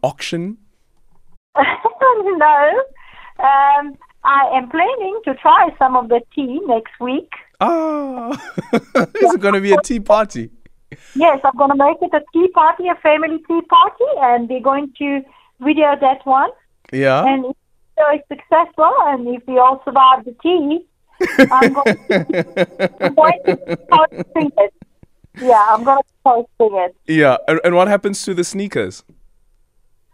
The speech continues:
Speaker 2: Well, the sneakers, you wouldn't believe it, uh, were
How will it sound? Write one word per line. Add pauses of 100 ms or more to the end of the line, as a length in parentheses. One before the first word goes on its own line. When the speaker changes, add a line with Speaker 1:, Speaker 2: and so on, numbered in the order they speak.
(120)
Speaker 2:
Well,
the
sneakers,
you
wouldn't
believe
it, (240)
uh,
were